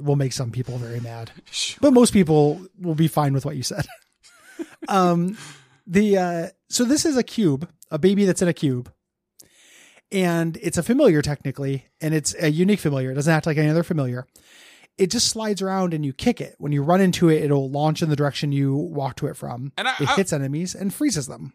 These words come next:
Speaker 2: And I will say, some real satisfying action on this thing.
Speaker 1: Real satisfying action. Hard to use effectively, I think.
Speaker 2: Absolutely.
Speaker 1: But it moves fast enough and ricochets enough that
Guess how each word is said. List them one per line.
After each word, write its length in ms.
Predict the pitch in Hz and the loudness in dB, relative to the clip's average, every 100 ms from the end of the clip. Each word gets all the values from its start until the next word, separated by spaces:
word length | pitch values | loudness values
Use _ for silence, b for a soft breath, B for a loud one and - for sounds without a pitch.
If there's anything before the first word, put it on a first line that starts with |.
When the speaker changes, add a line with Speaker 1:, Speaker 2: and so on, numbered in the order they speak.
| 180 | -4
Speaker 2:
And 100 | 220 | -2
I 100 | 277 | -2
will 100 | 285 | -4
say, 360 | - 156 185 _ _ _ _ _ | -4 -4 -6 _ _ _ _ _
some 260 | - 269 320 | -12 -10 -6
real 120 | 359 | -4
satisfying 640 | - 269 262 - 240 233 | -2 -2 -2 -6 -6 -6
action 320 | 254 277 - 107 | -6 -6 -8 -10
on 120 | 78 | -10
this 160 | 76 | -16
thing. 260 | - - _ _ _ _ b b b b b b | -20 -20 _ _ _ _ b b b b b b
Speaker 1:
Real 180 | 170 185 | 2 2
satisfying 480 | 165 135 - 131 123 | 2 -2 -4 -8 -10
action. 400 | 117 - - 139 _ _ - | -12 -14 -16 -18 _ _ -6
Hard 300 | - 247 240 | 0 2 2
to 60 | |
use 280 | 247 226 233 | 2 2 2
effectively, 560 | 208 - 143 202 233 240 | 0 -4 -6 -6 -4 -4
I 100 | 208 | -4
think. 400 | 208 294 311 - 190 | -4 -6 -8 -4 0
Speaker 2:
Absolutely. 640 | 214 - 170 98 - - | 0 -2 -6 -8 -10 0
Speaker 1:
But 200 | 180 175 | 2 2
it 220 | 175 175 | 0 0
moves 340 | 175 190 226 | 2 2 2
fast 320 | - 190 185 202 | 0 -4 -2 -4
enough 180 | 190 | -4
and 140 | 165 147 | -2 -2
ricochets 460 | 160 165 185 170 | -2 0 0 0
enough 280 | 175 175 180 - | 0 -2 -2 -2
that 300 | 147 135 | -2 -2